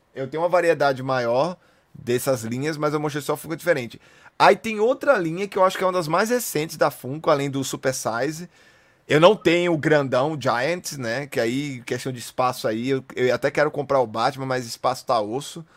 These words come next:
Ca-, eles são muito grandes. Acho, depois confere aí, Rafa, acho que eles têm uns setenta centímetros. Tá? Eles...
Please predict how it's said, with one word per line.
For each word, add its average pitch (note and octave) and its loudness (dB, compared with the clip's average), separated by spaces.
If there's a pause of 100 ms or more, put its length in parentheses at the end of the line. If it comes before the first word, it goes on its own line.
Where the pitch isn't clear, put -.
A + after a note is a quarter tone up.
(440)
Ca-, - 8 (220)
eles D#3 4
são G3 2
muito F3+ -4
grandes. B2+ 0
Acho, C#3 2
depois G#3 2
confere F#3 4
aí, D3 2
Rafa, D3+ 0
acho C#3+ 0
que E3+ -8
eles D#3 -6
têm E3+ -6
uns E3 -8
setenta E3+ -4
centímetros. A#2 -10 (600)
Tá? A#2 2
Eles... D3 -2